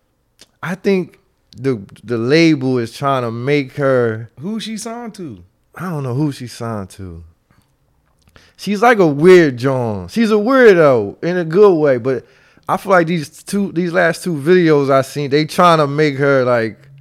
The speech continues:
Speaker 2: Too sexy?
Speaker 1: like a, you know what I mean? Yeah, like, I don't know, man.
Speaker 2: Yeah, she been
Speaker 1: I
Speaker 2: showing,
Speaker 1: still like, I
Speaker 2: she
Speaker 1: still
Speaker 2: been
Speaker 1: support
Speaker 2: showing
Speaker 1: her.
Speaker 2: that ass a
Speaker 1: <laughs>
Speaker 2: lot.
Speaker 1: She
Speaker 2: Yeah,
Speaker 1: been,
Speaker 2: the last
Speaker 1: she been
Speaker 2: three
Speaker 1: showing it a
Speaker 2: videos I
Speaker 1: lot.
Speaker 2: seen, I'm like,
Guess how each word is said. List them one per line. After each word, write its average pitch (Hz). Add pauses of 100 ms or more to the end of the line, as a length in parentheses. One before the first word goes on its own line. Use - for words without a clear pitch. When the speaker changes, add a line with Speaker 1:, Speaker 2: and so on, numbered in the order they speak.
Speaker 2:
Too 135
sexy? 147
Speaker 1:
like 127
a, 120 (140)
you -
know 196
what 208
I 208
mean? 214
Yeah, 226
like, 139 (840)
I 175
don't 90
know, 95
man. 98
Speaker 2:
Yeah, 101
she 127
been 151
Speaker 1:
I -
Speaker 2:
showing, 160
Speaker 1:
still 202
like, 170
I 151
Speaker 2:
she 156
Speaker 1:
still 190
Speaker 2:
been 160
Speaker 1:
support 165
Speaker 2:
showing -
Speaker 1:
her. 139
Speaker 2:
that 143
ass 151
a 113
Speaker 1:
<laughs> -
Speaker 2:
lot. 135
Speaker 1:
She -
Speaker 2:
Yeah, 240
Speaker 1:
been, 170
Speaker 2:
the 120
last 151
Speaker 1:
she 131
been 131
Speaker 2:
three 175
Speaker 1:
showing 143
it 123
a 120
Speaker 2:
videos 123
I 127
Speaker 1:
lot. 110
Speaker 2:
seen, 143
I'm 208
like, 131